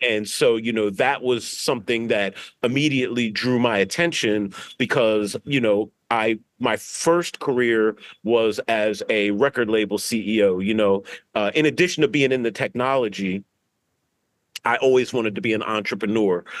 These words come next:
you know, so I had, you know, followed the likes of Berry Gordy and read their biographies and all these things throughout high school.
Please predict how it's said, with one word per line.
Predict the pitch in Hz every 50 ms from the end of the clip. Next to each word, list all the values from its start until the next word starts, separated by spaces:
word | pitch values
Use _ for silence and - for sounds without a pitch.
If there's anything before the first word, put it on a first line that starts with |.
| - - -
you | 110 110
know, | 110 117 107 104
so | - - 156 127 110 110 104 101 - - - - _ _ -
I | 117 117 120
had, | 123 127 113 104 92 - _ _ _ _ -
you | 131 127
know, | 110 101 104
followed | 98 - - 147 120 120 113 117 110 98 95
the | 120 104
likes | 107 113 117 107 98 - - 139
of | 110 98 90 -
Berry | 127 117 110 101 98
Gordy | 98 92 131 165 165 156 151 147 135 139 139 135 123
and | 110 104 101
read | 120 110 107 101
their | 107 98 -
biographies | - 82 90 117 139 147 151 147 143 147 - - 139 135 135 131 120 104
and | 110 117
all | 127 135 135
these | 127 135 120 110 -
things | - - 139 127 127 123 120 117 101 - - - - - - - -
throughout | - 120 117 104 107 101 92
high | 139 135 131 131
school. | - - - 127 127 123 123 120 120 120